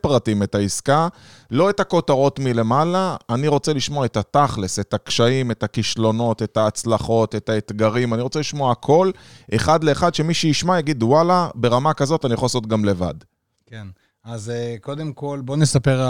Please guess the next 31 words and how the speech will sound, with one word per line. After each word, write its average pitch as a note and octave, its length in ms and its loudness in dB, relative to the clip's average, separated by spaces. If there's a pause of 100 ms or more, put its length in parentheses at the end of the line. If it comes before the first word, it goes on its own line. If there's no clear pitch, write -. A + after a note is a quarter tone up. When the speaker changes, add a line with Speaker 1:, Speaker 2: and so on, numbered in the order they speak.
Speaker 2:
הלקוח A#2+ 380 -2
הזה. C3 240 2 (580)
אה, A2+ 240 2
לקוח C#3+ 520 4
שהוא B2+ 580 4
מזמן C3 480 4
כבר B2 180 -4
הפך A2+ 280 0
לחבר, B2 480 0
אבל C3+ 160 -2
שהוא B2+ 200 0
פנה C#3+ 240 2
אליי D3+ 180 4
לפני C#3 220 0
שלוש C3+ 340 -2
שנים, F3+ 380 2 (640)
אה, B2+ 180 2
לא D#3+ 120 8
הכרתי E3 340 0
אותו. C3+ 180 -2
התקשר E3+ 500 2
אליי, E3+ 200 2
אמר C#3+ 160 -2
לי, C#3+ 80 -2
"נעים C3+ 260 0
מאוד, C#3+ 320 4
לי C3+ 100 0
קוראים, C3 460 2
אה, A#2+ 340 2 (340)
אביב C3 280 4
אצילי, F#3 460 4